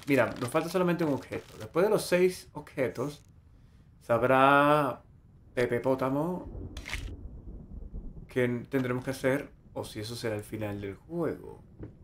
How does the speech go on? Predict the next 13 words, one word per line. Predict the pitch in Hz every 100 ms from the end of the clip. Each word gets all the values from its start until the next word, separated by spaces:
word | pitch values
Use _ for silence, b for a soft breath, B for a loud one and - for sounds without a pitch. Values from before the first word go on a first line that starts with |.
| - - - - - - - - - -
A |
ver, | 95
que | 92
no | 101
me | 110
deja | 113 117
leer. | 107 104 - - - - - - - -
Joder. | - 156 170 175 175 175 135 - 117 113 113 - - -
Ahí. | - - - - - - - - - - - - - -
Necesitaba | - 120 151 180
algo | 190 190
para | 180 156
añadirlo. | 127 117 113 143 123 101 92 - -